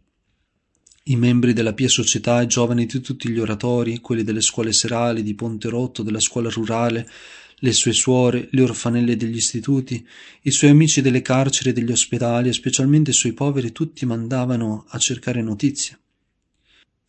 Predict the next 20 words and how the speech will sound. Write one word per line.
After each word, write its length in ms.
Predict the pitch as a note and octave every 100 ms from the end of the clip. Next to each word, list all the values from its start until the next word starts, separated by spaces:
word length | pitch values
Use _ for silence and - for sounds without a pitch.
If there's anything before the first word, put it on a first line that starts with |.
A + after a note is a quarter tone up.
| -
Intanto 580 | A#2+ G#2 A2 A2+ A2+
si 140 | A#2+ A2+
faceva 380 | A2+ - A2 A2
sera. 440 | - G#2 G#2 G2+ - - - - - - -
Le 120 | B2
labbra 300 | A#2+ A#2+ B2
di 80 | A#2
Vincenzo 460 | B2 A#2+ C3+ C3
si 120 | B2
muovevano 460 | B2+ A#2+ B2+ C#3+ C3
a 40 |
ripetere 540 | A#2+ A#2 C3+ C#3+ C#3 A#2+
le 120 | A2
pie 240 | G#2+ D3
aspirazioni 680 | C3+ - B2+ A#2 G2+ - C#3+
che 100 | B2+
il 100 | A2
Vaccari 480 | A2 G#2 - B2 B2+
gli 80 | A2+
suggeriva. 680 | G#2+ A#2 A2 A2 G#2 G2